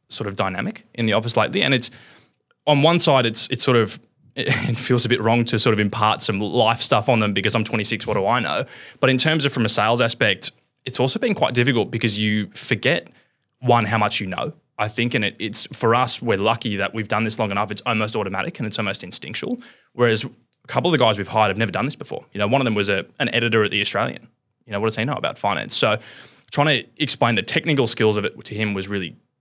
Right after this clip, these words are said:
easy, and he, he picked it up really quickly. But the instinctual nature of the sale and how to, you know, hear what someone says, but what do they actually mean?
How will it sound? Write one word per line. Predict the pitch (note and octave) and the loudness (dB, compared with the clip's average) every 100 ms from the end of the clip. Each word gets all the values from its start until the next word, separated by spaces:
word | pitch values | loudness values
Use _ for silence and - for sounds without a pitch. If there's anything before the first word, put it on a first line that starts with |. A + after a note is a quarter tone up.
| _ | _
easy, | A2 D3 B2+ | -6 -2 -2
and | G2 | -2
he, | G#2 G#2 | -6 -6
he | A#2 | -6
picked | B2+ A2+ | -4 -2
it | |
up | F#2+ | -2
really | G#2+ F#2 | -4 -6
quickly. | F3 F3 G#2+ | -6 -2 -2
But | G#2+ - | -2 -2
the | A2+ | -4
instinctual | A2+ - - E3 - A2+ | 0 0 0 0 0 2
nature | G2+ G2+ - A#2+ | 2 0 0 -2
of | G2 | -2
the | |
sale | - - F2+ G#2+ C4 - _ _ - | 0 0 0 -4 -6 -10 _ _ -6
and | A2 | -4
how | B2+ C3 | 0 2
to, | C3 A#2 G2+ - - | 2 2 -2 -8 -4
you | |
know, | A2 G2 - | -2 -2 -4
hear | - - C#3 | -6 0 2
what | B2+ G2+ | 2 2
someone | A#2+ G#2+ | 2 2
says, | - A2+ | 2 0
but | - | 0
what | E3 | -4
do | G#3 | -4
they | |
actually | G3+ - A2 | -4 -4 -2
mean? | F#2+ | -4